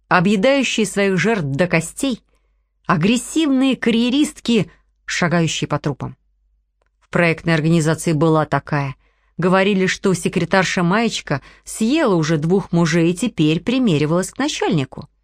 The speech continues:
Кто же она и какого круга? Замужем ли она?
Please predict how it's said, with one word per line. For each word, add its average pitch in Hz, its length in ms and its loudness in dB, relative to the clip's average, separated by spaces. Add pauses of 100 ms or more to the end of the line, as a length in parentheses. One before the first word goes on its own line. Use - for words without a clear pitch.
(920)
Кто 311 400 0
же 190 180 -2
она 214 580 0 (420)
и 156 80 0
какого 294 480 -2
круга? 220 580 0 (1040)
Замужем 202 720 2
ли 175 80 2
она? 147 380 -2